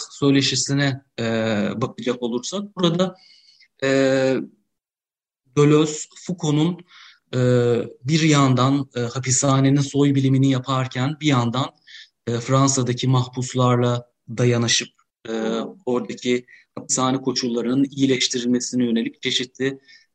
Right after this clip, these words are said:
e, eylemler içerisinde bulunmasından övgüyle,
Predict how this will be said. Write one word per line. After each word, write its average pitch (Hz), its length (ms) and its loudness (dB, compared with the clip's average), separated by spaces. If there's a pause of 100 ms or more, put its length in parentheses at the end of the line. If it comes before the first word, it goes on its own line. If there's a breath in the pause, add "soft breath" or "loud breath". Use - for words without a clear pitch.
e, 120 60 0 (760)
eylemler 127 560 0
içerisinde 120 600 -4
bulunmasından 123 840 -2 (680 soft breath)
övgüyle, 147 760 4